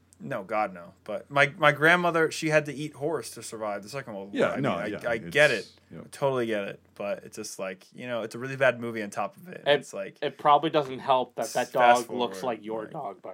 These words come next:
Speaker 3: the way.
Speaker 1: Literally.
Speaker 3: <laughs>
Speaker 1: But, um,
Speaker 3: Oh.
Speaker 1: yeah, it just, it's a
Speaker 3: Yeah.
Speaker 1: really bad movie. It definitely is in that category of why.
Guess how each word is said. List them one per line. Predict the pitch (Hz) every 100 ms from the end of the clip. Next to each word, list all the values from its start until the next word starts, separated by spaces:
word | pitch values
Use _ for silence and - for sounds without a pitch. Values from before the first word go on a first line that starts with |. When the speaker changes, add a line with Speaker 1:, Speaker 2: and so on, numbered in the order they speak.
| 92
Speaker 3:
the | 92
way. | 90 90 _ -
Speaker 1:
Literally. | 143 180 190 170 131 110
Speaker 3:
<laughs> | - 226 311 233 226 247 233 - 254 233 254 240 233 254 - 233 - _ _ _ _
Speaker 1:
But, | 107 101
um, | 98 98 95 98 - _ -
Speaker 3:
Oh. | 123 117 117
Speaker 1:
yeah, | 151 131 - - -
it |
just, | 123 120 -
it's | 123 131
a |
Speaker 3:
Yeah. | 113 110
Speaker 1:
really | 135 135 127 - _ _ _ _ -
bad | 120 123 107
movie. | 110 104 95
It | 95
definitely | 113 - 117
is | 107 117
in |
that | 110 101 -
category | 107 104 101 95 92
of | 92
why. | 95 95 95